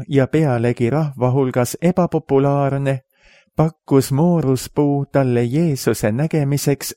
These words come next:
head võimalust. Piibel ei ütle meile, mis tekitas Sakkeuses Jeesuse vastu sellise huvi. Võib-olla oli see Jumala saladus,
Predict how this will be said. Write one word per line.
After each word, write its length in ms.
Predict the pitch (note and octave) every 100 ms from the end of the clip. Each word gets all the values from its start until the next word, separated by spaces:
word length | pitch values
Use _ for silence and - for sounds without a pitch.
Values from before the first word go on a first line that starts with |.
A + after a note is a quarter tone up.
| C3+
head 320 | E3 E3+ D#3+
võimalust. 720 | D#3+ B2 G2 F#2 G2+ - - _ _ _ _ _ _ _ _ _ _ _ _ -
Piibel 520 | E3+ D#3+ C#3+ B2+ B2+
ei 180 | C#3 B2+ D3
ütle 320 | F3 - C#3
meile, 600 | C#3 C#3 C#3 C3+ C#3 C3+ -
mis 360 | D3 D#3+ D3+ -
tekitas 800 | F3+ - C3 - C3+ C#3 -
Sakkeuses 840 | - D#3 _ - B2 A#2 - B2 -
Jeesuse 580 | C#3 E3 D3+ C#3+ C#3 A#2+
vastu 440 | C3 - - C3+
sellise 520 | - D#3+ C#3 C3+ D3+ C#3+
huvi. 380 | D3+ F#2+ F2+ - _ _ _ _ _ _ _
Võib-olla 760 | C3+ F3 F3+ - C#3 C3 B2+ -
oli 300 | D3+ C3 A#2+
see 320 | - B2 A2+
Jumala 460 | B2+ D#3 A2 G2+ G2+
saladus, 680 | - F#3 D#3+ C#3+ D3+ D3